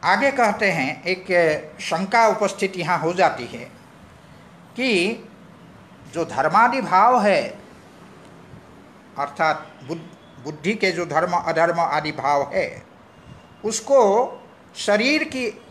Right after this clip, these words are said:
अपेक्षा है और शरीर को धर्माधर्मादि जो भाव है, उन भावों की अपेक्षा है। माने दोनों को, दोनों की अपेक्षा अगर है,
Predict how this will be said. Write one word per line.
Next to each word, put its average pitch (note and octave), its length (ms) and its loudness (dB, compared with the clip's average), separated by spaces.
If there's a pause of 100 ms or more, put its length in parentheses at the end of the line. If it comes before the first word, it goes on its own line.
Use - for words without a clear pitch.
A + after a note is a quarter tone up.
(200)
अपेक्षा F#3 460 -2
है - 200 -8 (1400)
और E3+ 140 2
शरीर G3+ 480 0
को C#4 480 2 (380)
धर्माधर्मादि G#3 920 2
जो G3+ 160 -4
भाव F3 340 4
है, B3+ 420 0 (240)
उन G3+ 200 0
भावों D#3+ 460 0
की G#3+ 340 -8 (100)
अपेक्षा F#3 500 -2
है। F3 300 -4 (420)
माने G3 180 2
दोनों G3 320 2
को, C#4+ 180 0
दोनों A3 320 0
की A3 260 -6
अपेक्षा F#3+ 480 0
अगर E3+ 360 0
है, G#3 460 2